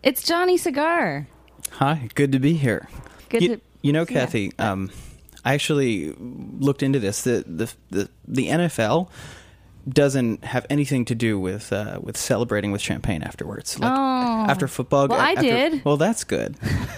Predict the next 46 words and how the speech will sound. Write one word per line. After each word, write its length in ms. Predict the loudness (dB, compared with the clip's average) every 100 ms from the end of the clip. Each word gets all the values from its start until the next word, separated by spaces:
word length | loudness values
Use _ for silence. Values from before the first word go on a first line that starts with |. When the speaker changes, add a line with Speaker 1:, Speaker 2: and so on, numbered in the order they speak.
| 0
Speaker 2:
But 200 | 2 2
if 60 |
you 60 | 2
go, 160 | 2
if 160 | 0 0
you 40 |
go 120 | 2 4
online, 300 | 4 4 2
if 120 | 2
you 60 | 0
look 140 | 0
at 80 | 0
baseball, 580 | 0 2 2 4 4 2
like, 220 | -2 0
the, 220 | 0 -2
the 80 | -2
locker 300 | 0 0 2
rooms 240 | 2 2 0
at 80 |
baseball, 400 | 0 0 0 -2
they're 160 | 0 -2
all 100 | -2
spraying 540 | -6 -4 0 2 2
each 200 | 0 0
other 200 | -2 0 -2
with 180 | 0
tons 360 | 2 4 4 4
of 80 | 4
Speaker 1:
Yes. 80 | 4
Speaker 2:
bubbly. 300 | 4 2 0 -4 -2
Speaker 1:
When 140 | 2
did 140 | 2
that 220 | 0 0 0
happen? 360 | 0 -2 0
Speaker 2:
I, 160 | 0 0 -6 -6 -6 -6 0
it 260 | 0 -2 -16 -14
forever 460 | -2 2 2 0 -6
since, 300 | -6 -4 -4
since 340 | -6 -4 -4
Speaker 1:
Okay. 180 | -4 -4 -8
Speaker 2:
it's, 80 | -6
since 160 | -4 -2
it's 120 | -2
been 160 | -4 -2
going 280 | -2 -2 -4
on, 200 | -8